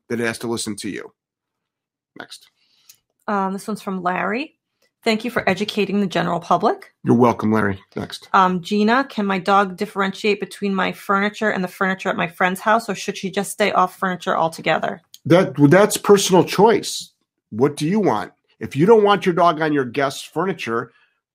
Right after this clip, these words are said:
Speaker 1: don't let your dog on the guest's furniture. Tell your dog to go lie down somewhere.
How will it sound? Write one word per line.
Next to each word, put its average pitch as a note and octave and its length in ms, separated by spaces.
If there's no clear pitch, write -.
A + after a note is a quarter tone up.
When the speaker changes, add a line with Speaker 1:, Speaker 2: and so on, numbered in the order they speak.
Speaker 1:
don't C#3 220
let C#3+ 180
your C#3 80
dog C#3 200
on C3+ 100
the B2 40
guest's B2 300
furniture. D#3 580
Tell C3 140
your C3 120
dog B2+ 240
to B2+ 60
go C3 140
lie B2+ 200
down C3+ 300
somewhere. G2+ 460